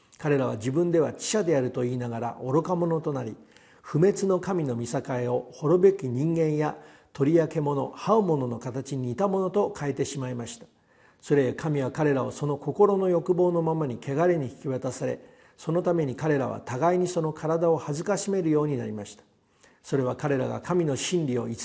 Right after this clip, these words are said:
りと取り替え、作り主の代わりに作られたものを拝み、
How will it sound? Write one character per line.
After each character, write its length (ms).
り 120
と 160
取 220
り 60
替 100
え、 240
作 240
り 80
主 240
の 100
代 160
わ 60
り 120
に 160
作 260
ら 100
れ 80
た 100
も 140
の 100
を 60
拝 260
み、 40